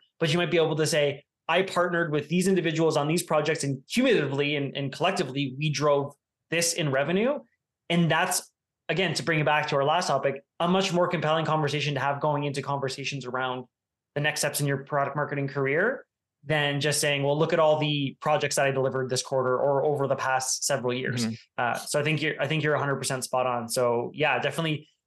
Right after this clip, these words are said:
Speaker 1: I like how you posed, uh, how you phrased it. Being maniacally focused on revenue is a, is a, I think gonna be a, a key factor to a lot of P M M success this year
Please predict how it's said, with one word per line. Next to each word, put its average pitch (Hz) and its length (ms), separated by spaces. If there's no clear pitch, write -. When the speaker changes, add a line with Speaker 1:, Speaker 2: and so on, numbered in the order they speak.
Speaker 1:
I 156 60
like 175 100
how 170 80
you 170 120
posed, 160 320
uh, 156 160
how 131 120
you 165 120
phrased 147 280
it. - 20
Being 151 160
maniacally 160 680
focused 147 380
on 147 140
revenue 139 460
is 135 140
a, 131 120
is 135 140
a, 139 200
I 131 80
think 139 160
gonna 135 140
be 131 140
a, 127 160
a 127 40
key 143 200
factor 135 340
to 127 80
a - 20
lot 127 160
of 123 60
P 131 140
M 127 40
M 123 140
success 120 380
this 127 160
year 127 100